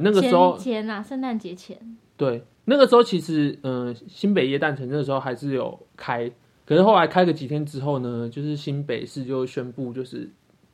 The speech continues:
Speaker 1: 取消。
Speaker 2: 可，
Speaker 1: 对。
Speaker 2: 很多人都说很可惜，因为说今年有很多很棒的一些灯都在那当中，
Speaker 1: 嗯。
Speaker 2: 然后很多人都觉得没有办法去看。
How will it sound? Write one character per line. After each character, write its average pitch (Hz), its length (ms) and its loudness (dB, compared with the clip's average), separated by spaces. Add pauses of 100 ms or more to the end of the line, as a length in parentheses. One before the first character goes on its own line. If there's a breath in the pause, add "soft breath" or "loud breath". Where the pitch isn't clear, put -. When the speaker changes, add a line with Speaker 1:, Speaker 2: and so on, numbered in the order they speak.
Speaker 1:
取 131 160 -10
消。 123 320 -2 (640 soft breath)
Speaker 2:
可， 294 120 -6
Speaker 1:
对。 247 220 -2
Speaker 2:
很 254 180 -4
多 381 160 0
人 349 140 0
都 359 100 -4
说 370 140 -2
很 311 160 -2
可 277 240 0
惜， 226 500 -2
因 302 100 -4
为 349 100 -4
说 359 160 0
今 359 220 -4
年 285 180 -2
有 254 100 -2
很 262 360 -4
多 269 140 -2
很 220 360 -6
棒 226 340 -2
的 202 140 -6
一 220 120 -4
些 220 360 -6 (520 soft breath)
灯 220 460 -4 (460 soft breath)
都 233 140 -6
在 233 180 -6
那 214 220 -6 (140)
当 185 280 -10
中， 165 180 -6
Speaker 1:
嗯。 120 280 -4 (380 loud breath)
Speaker 2:
然 202 120 -8
后 254 240 -4
很 240 140 -4
多 247 120 -4
人 240 100 -4
都 247 140 -4
觉 220 180 -6
得 202 300 -6
没 202 100 -6
有 240 80 -4
办 220 160 -6
法 208 120 -12
去 - 160 -14
看。 220 360 -12